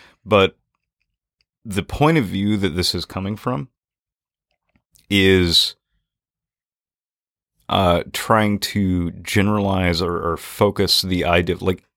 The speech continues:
an individual person's memories. Like, so somebody who has been triggered to remember something, uh, had an imprint or an, an event happen to them directly.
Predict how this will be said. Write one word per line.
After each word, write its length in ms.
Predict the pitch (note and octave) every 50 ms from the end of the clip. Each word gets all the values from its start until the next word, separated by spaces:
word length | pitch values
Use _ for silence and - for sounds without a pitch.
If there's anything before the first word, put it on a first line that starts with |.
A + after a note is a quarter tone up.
| _ _ -
an 160 | G2+ G2 F#2+ -
individual 800 | - G#2+ G#2+ G#2 G#2 G#2 G2 F2+ F2+ F#2+ F2+ F2 F#2 F2 F2 E2 D#2+
person's 760 | - - - F#2+ F2+ - - - E2+ D#2+ D#2+ D#2 C#2+ - -
memories. 600 | C#2+ F2 F2+ E2 D#2+ D2+ C#2 - - - - - - _ _ _ _ _ _ _ _ _ _ _ _ _ _ _ _ _ _ _ _ _ _ _ _ _ _ _ _ -
Like, 120 | F#2+ F2
so 180 | - - G#2+ F2
somebody 400 | - - G#2 F#2+ F#2+ F#2 F2+ F2
who 80 | F#2
has 160 | F#2 E2+ D#2+
been 340 | - - F2 E2 E2 E2 D#2 -
triggered 500 | - - - B2 A2+ G2+ A2 G#2+ F#2+ F2
to 120 | - G#2
remember 400 | G2+ G2 F#2+ G2 G#2 G2 G2+ G2
something, 720 | F#2 - - G#2 G2 F2+ - F#2 F2+ F2 F2 F2 F2 F2
uh, 220 | E2+ E2+ E2+ E2+ E2
had 180 | E2+ F#2 F#2
an 140 | E2+ E2+ E2+
imprint 600 | E2+ G#2 G2+ F#2+ - - - G2+ F#2+ F2+ F2+ -
or 200 | - F2 F2+ F2+
an, 240 | E2+ E2+ F2+ F#2 F#2
an 240 | F2+ - F2 F#2 F2+
event 400 | F2 E2+ E2+ F2 G2 F#2 F2 -
happen 480 | - - - G2 F#2+ - - F2 E2+ D#2+
to 160 | - - F2
them 560 | E2 E2 E2 D#2+ F#2+ F#2+ F#2 F2+ F2+ F2 E2
directly. 800 | D#2 F#2 F2+ D#2+ D#2 E2 F#2 A2+ B2 - - - D2 C#2 C2+